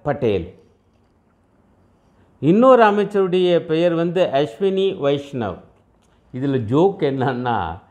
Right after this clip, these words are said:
இந்த அஸ்வினி வைஷ்ணவ் இப்ப வந்து அமைச்சரவையை மாற்றி அமைச்சார்ல, அஹ், நம்முடைய மோடி, அந்த மாற்றத்துல இந்த அஸ்வினி வைஷ்ணவுக்கு என்ன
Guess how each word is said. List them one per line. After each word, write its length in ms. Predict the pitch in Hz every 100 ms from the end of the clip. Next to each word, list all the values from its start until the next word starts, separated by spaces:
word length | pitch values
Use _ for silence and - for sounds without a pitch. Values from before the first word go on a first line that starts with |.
| _ _ _ _
இந்த 440 | - 139 147 139 -
அஸ்வினி 600 | 127 139 - 220 226 240
வைஷ்ணவ் 760 | 190 165 170 170 180 156 123 123
இப்ப 260 | 156 - 190
வந்து 520 | 196 185 196 175 165
அமைச்சரவையை 640 | 151 160 175 180 175 170 156
மாற்றி 400 | 147 165 165 143
அமைச்சார்ல, 720 | 135 135 123 107 107 101 82 - _ _ _ _ _ _ _ -
அஹ், 340 | 107 107 110
நம்முடைய 440 | 113 117 113 107
மோடி, 480 | 101 113 120 95 76 - _ _ _ _ _ _ _ _
அந்த 380 | - 151 180 185
மாற்றத்துல 920 | 165 170 170 175 170 160 156 110 117 113 - _
இந்த 500 | 156 160 165 156 143
அஸ்வினி 560 | 139 147 147 226 233 240
வைஷ்ணவுக்கு 800 | 170 170 170 - 180 170 165 175
என்ன 520 | 143 170 196 190 170